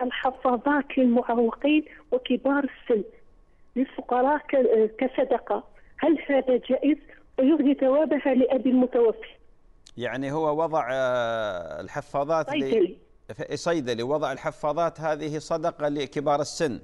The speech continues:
Speaker 1: إيه، والمعوقين.
Speaker 2: والمعوقين.
Speaker 1: من المف-، الفقراء.
Speaker 2: إيه نعم، إيه نعم.
Speaker 1: السؤال الثاني يا شيخنا، لما آخذ الجهاز للعروس مع المهر أهدي العروس مصحف،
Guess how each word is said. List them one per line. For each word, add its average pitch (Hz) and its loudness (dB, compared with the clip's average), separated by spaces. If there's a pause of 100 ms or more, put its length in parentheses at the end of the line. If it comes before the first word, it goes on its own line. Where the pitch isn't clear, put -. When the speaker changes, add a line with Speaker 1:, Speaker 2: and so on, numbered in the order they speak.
(840)
Speaker 1:
إيه، 247 2
والمعوقين. 262 2 (400)
Speaker 2:
والمعوقين. 127 -2 (500)
Speaker 1:
من 285 0
المف-، 277 4
الفقراء. 240 0 (300)
Speaker 2:
إيه 143 -2
نعم، 82 -6
إيه 98 -6
نعم. 64 -12 (920)
Speaker 1:
السؤال 285 2
الثاني 277 4
يا 262 2
شيخنا، 240 0 (480)
لما 277 4
آخذ 311 0
الجهاز 277 0 (100)
للعروس 254 2 (400)
مع 285 -2
المهر 269 2 (840)
أهدي 302 2
العروس 285 0 (320)
مصحف، 254 -4